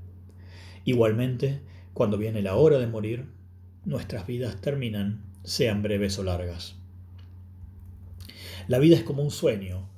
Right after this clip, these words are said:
Cuando termina nuestra vida, cuando morimos, en ese momento,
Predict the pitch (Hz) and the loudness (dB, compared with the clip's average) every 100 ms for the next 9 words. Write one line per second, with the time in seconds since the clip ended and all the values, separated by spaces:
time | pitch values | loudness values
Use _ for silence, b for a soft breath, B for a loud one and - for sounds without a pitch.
0 | b b - 127 127 143 139 180 180 110 | b b -6 -6 -4 -4 0 2 2 0
1 | 95 113 113 101 95 101 B B - 101 | -4 -4 -2 -2 -4 -6 B B -10 -6
2 | 98 95 120 127 98 101 95 - 117 147 | -4 -2 0 0 -2 -6 -10 -8 -2 2
3 | 160 135 98 95 92 87 90 90 | 2 2 -2 -2 -4 -6 -10 -12